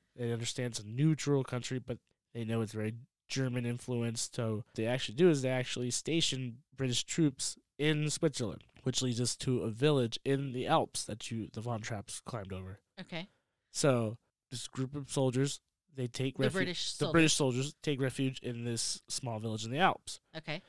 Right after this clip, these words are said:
Speaker 2: And this is nineteen forty-three, so when you say small and probably really isolated.
Speaker 1: It's about five hundred people, and I,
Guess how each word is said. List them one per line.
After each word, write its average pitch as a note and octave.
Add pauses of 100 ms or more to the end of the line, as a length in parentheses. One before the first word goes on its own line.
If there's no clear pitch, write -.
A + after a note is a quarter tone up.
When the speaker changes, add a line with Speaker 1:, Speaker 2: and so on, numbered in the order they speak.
(640)
Speaker 2:
And A#3+
this D4+
is B3+
nineteen G#3+
forty-three, F3
so F#3
when E3+
you F3+
say E3
small E3
and D3 (400)
probably E3
really F#3+
isolated. D3+
Speaker 1:
It's D#3
about E3+
five D#3
hundred D3
people, C3+ (340)
and C#3+ (160)
I, C#3